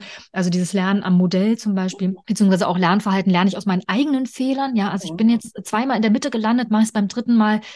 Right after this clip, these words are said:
Speaker 1: wieder so oder überlege ich mir eben beim dritten Mal vorher den Weg? Also das steckt da alles quasi in dieser Beobachtung, wie du so gerade geschildert hast, drin. Ich erweitere das jetzt noch mal um einen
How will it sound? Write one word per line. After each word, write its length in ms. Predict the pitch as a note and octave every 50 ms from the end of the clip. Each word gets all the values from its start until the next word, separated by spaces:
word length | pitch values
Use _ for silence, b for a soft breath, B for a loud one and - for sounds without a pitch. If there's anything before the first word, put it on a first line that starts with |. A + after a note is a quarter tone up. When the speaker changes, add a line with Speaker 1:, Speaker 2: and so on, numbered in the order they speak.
| B B B
Speaker 1:
wieder 300 | - A3 B3+ C#4+ D#4+ D#4+
so 240 | D4+ - D4 D4 D4
oder 100 | C#4 A#3+
überlege 300 | A#3 G#3+ G#3+ A3 A3+ A#3+
ich 140 | A3 B3 -
mir 100 | A#3+ A#3+
eben 160 | G#3+ A3+ A3+
beim 160 | A3+ A3 G#3+ A3
dritten 260 | - A#3+ A3+ - A3+
Mal 120 | G#3+ G#3
vorher 320 | - - A3+ G#3+ G#3 A3 G3+
den 200 | G#3 G3 F#3+ F3+
Weg? 240 | G3+ G#3 G#3 - B B B B B B B
Also 180 | - F#3+ F3 F#3
das 240 | G3 F#3+ F#3+ - - A3
steckt 300 | - - - A3 A3+ -
da 80 | G#3
alles 220 | - G#3 A3 A3+ A3
quasi 320 | - G#3 G#3+ G#3 G3+ G#3
in 120 | G3 G#3 F#3+
dieser 180 | G#3+ A3 A3+ G3
Beobachtung, 540 | G#3 - G#3+ G#3+ G#3+ F#3+ - G#3 G3+ G3
wie 80 | G3 G3
du 40 | F#3+
so 120 | F#3+ G3
gerade 240 | - - - G3+ -
geschildert 480 | - G3 - - A#3 G#3+ G#3+ G3+ - -
hast, 160 | F#3+ - -
drin. 300 | - - A3 A#3+ C4+ B B B B B B B B B
Ich 60 | - G3+
erweitere 260 | A3 A3+ C#4 C#4+ D#4+
das 120 | C4 A#3+
jetzt 120 | A#3+ A#3 A3
noch 80 | A#3
mal 120 | A3 A3+ A#3
um 120 | - G#3
einen 400 | G3+ G3+ G3 F#3+ F#3 F#3 F#3 -